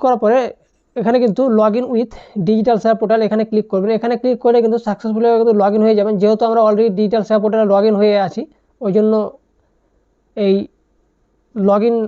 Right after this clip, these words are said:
with digital সেবা পোর্টালে ক্লিক করলে কিন্তু log in হয়ে যাব। এবং এখানে কিন্তু প্রথমে আমরা এখানে দেখতে পাচ্ছেন অনলাইন অ্যাপ্লিকেশান, প্যান অ্যাপ্লিকেশান এবং অনলাইন মোড রয়েছে। তো এখানে কিন্তু স্ক্যান বেস ই সাইন, এই স্ক্যান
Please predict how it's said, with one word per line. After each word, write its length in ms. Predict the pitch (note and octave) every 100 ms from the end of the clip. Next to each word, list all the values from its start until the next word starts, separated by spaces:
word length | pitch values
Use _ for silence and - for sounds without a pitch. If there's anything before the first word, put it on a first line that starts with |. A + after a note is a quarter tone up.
| A3 A#3
with 180 | A3 - G3 F3+
digital 260 | G#3 A#3 G3+
সেবা 120 | G#3+ G#3+
পোর্টালে 260 | G#3 G#3+ G#3
ক্লিক 160 | G#3+ G#3+
করলে 140 | G#3+ G#3+
কিন্তু 140 | G#3+ G#3
log 100 | G3 G3+
in 60 | G3
হয়ে 100 | F#3
যাব। 100 | F3+ A3 A3
এবং 100 | A3 A#3
এখানে 180 | A3+ A#3 A#3
কিন্তু 160 | G#3 A#3+
প্রথমে 280 | G#3+ G3 A3 A3+
আমরা 160 | G#3+ B3 - -
এখানে 160 | G3+ G#3
দেখতে 140 | G3 A3
পাচ্ছেন 200 | G3+ G#3+ G3+
অনলাইন 280 | G#3 A3+ A3+ G3
অ্যাপ্লিকেশান, 520 | F3+ A3 F3+ - B3 _ _ _ _ _ _ _ -
প্যান 160 | A3 A3+
অ্যাপ্লিকেশান 420 | G3 G#3 F#3+ A#3 A#3
এবং 140 | G#3+ A3 A3+ G#3+
অনলাইন 280 | A3 A3+ G#3
মোড 120 | G#3 G3 G#3
রয়েছে। 240 | F3+ A3 C4+
তো 40 | G#3+ A#3+
এখানে 180 | G#3+ A#3 A3+
কিন্তু 180 | F#3 C4 A#3+ _ -
স্ক্যান 280 | - A3+ A#3+ A#3
বেস 160 | A3 B3+ _ A#3+
ই 20 | B3+ A3
সাইন, 220 | G3+ E3+ D#3 _ _ _ _ _ A#3+
এই 60 | G3+
স্ক্যান 260 | - B3